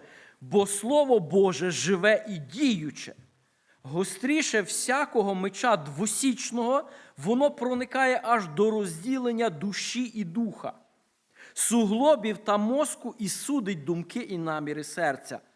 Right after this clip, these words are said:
І немає створіння, скритого від нього, але все оголене та відкрите перед очима його. Йому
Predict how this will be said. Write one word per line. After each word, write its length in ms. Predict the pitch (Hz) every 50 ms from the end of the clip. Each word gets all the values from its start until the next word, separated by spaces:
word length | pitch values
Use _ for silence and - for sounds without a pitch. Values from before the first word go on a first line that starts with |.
| _ _ - - - _ _
І 180 | 233 233 247 254
немає 640 | 247 254 254 254 247 294 311 311 277 254 208 175 165
створіння, 720 | - - - 170 165 165 180 175 170 165 156 147 139 139
скритого 640 | - - - - 143 151 143 147 - 135 123 135 131
від 200 | 135 143 143 135
нього, 360 | 160 156 147 127 120 117 - - - - _ _ _
але 280 | 151 151 147 139 127
все 440 | 117 - - - - - 226 262 254
оголене 800 | 240 277 277 240 220 220 190 170 170 165 156 156 165 190 214 - - - _ _ _
та 140 | - 135 117
відкрите 680 | 104 117 - - - - 147 160 165 160 - 151 151 - _ _ _ _ _
перед 340 | - 123 117 123 120 - - _
очима 640 | 110 107 - - - - 120 117 113 113 113 107 _ _ _ _
його. 420 | 98 - 131 113 110 110 107 - _ _ _ _ _ _ _ _ _
Йому 880 | 135 127 113 147 165 156 156 165 196 240 269 285 294 294 - - -